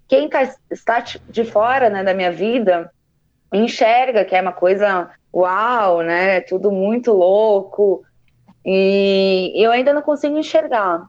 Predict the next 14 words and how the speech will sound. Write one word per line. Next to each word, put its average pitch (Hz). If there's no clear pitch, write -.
Eu 190
não 190
tenho 202
ainda 185
essa 180
visão, 170
assim, 165
do 165
que, 165
do 196
porquê 208
de -
tanto 214
sucesso 196